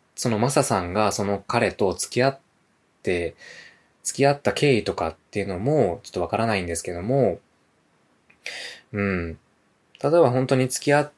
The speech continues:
ているうちに、こう、彼がゲイクラブに通うことが好きだっていうことが分かっていながらも、付き合ったのであれば、まあ、そこは、うん、尊重を、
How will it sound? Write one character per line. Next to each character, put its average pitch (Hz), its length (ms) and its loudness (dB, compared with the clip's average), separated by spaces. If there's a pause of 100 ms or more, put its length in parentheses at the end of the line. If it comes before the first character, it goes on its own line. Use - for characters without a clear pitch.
(480)
て 123 720 4
い 123 100 4
る 135 120 4
う 139 60 4
ち 139 200 -2
に、 156 460 0 (540)
こ 95 880 0
う、 - 220 -20 (1300)
彼 107 320 2
が 104 340 4
ゲ 98 460 -2
イ 98 80 -8
ク - 160 -2
ラ 101 100 4
ブ 87 80 -4
に 87 140 -6
通 107 80 -2
う 101 160 2
こ 127 100 -2
と 127 100 0
が 107 120 2
好 - 80 -4
き 151 100 0
だ 151 60 2
っ 139 100 -4
て - 140 -2
い 123 100 4
う 120 80 2
こ 131 140 -4
と 135 160 0
が 151 260 6
分 117 160 2
か 170 100 0
っ 175 80 -6
て - 140 -2
い 139 100 0
な 151 140 2
が 156 100 2
ら 160 120 2
も、 165 340 6 (540)
付 - 140 -6
き 151 100 2
合 151 80 2
っ 151 100 -16
た 135 140 2
の 131 100 0
で 123 100 4
あ 127 60 4
れ 127 120 6
ば、 135 320 6
ま 95 140 0
あ、 - 40 -2
そ 123 140 -2
こ 156 180 -2
は、 151 320 0 (1000)
う 110 140 -4
ん、 107 80 -4
尊 127 340 0
重 139 140 2
を、 135 1120 4